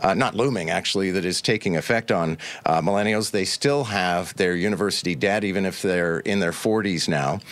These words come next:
Um, they're not getting the benefits that a lot of other people had, and now interest rates are going up. So, yeah, a guy who handles people's bankruptcies says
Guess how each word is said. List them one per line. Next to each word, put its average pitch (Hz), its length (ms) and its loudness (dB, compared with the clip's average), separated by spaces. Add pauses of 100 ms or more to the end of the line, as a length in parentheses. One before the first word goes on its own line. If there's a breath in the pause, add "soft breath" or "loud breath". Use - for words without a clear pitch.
(260 loud breath)
Um, 92 460 2
they're 101 240 2
not 113 300 0
getting 98 280 0
the 85 80 -2
benefits 92 680 0
that 98 140 0
a 90 40 2
lot 92 180 2
of 80 80 -2
other 98 160 2
people 82 300 -2
had, 80 200 2
and 101 120 2
now 113 180 2
interest 156 380 -2
rates 71 240 0
are 85 80 0
going 78 260 0
up. 67 140 0 (320 loud breath)
So, 123 340 2
yeah, 131 320 2
a 104 80 0
guy 120 220 2
who 127 80 2
handles 113 540 0
people's 98 360 -2
bankruptcies 98 920 0 (200 loud breath)
says 107 400 2